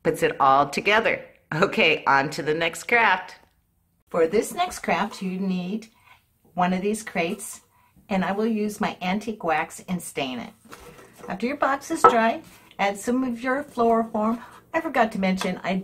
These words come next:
did cut up a popsicle stick and stained it on the ends. I'll add my Floraform,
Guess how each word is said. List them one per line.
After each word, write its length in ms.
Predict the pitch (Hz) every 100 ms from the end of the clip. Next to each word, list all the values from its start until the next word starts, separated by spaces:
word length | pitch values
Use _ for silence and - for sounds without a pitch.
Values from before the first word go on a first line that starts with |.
| -
did 260 | - 180 175
cut 180 | - 170
up 160 | 160
a 60 | 170
popsicle 540 | - 151 - - -
stick 360 | - - 156 147 _
and 100 | 220
stained 400 | - - 143 139
it 80 | 143
on 160 | - 139
the 80 |
ends. 500 | 123 - 123 - - - - - _ _ - _ _ - _ -
I'll 140 | 170
add 220 | - 175 170
my 160 | 160
Floraform, 760 | - - 180 190 214 233 247 330